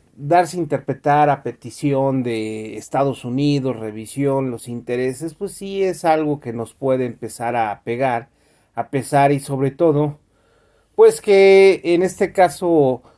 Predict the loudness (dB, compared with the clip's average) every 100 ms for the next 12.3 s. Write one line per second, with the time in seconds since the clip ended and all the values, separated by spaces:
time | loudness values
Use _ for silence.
0 | _ 0 2 4 2 0 0 2 4 4
1 | 4 2 0 -2 0 2 2 0 0 0
2 | -2 -4 0 2 4 0 0 0 0 -2
3 | -6 -6 -2 0 0 -2 -8 -10 -4 -2
4 | -2 -4 -6 -4 -4 -6 -10 -10 -8 -6
5 | -8 -8 -8 -6 -4 -4 -6 -6 -8 -8
6 | -8 -10 -10 -14 -8 -8 -8 _ -20 _
7 | -6 0 2 2 4 4 2 -4 -4 -4
8 | -4 -2 0 0 -2 -6 -2 0 0 -2
9 | -2 -6 -10 -10 -6 -6 -2 0 2 0
10 | -2 -10 -4 -2 -2 -6 -12 -20 _ _
11 | _ _ -10 -6 -6 -8 -4 0 0 0
12 | -4 -4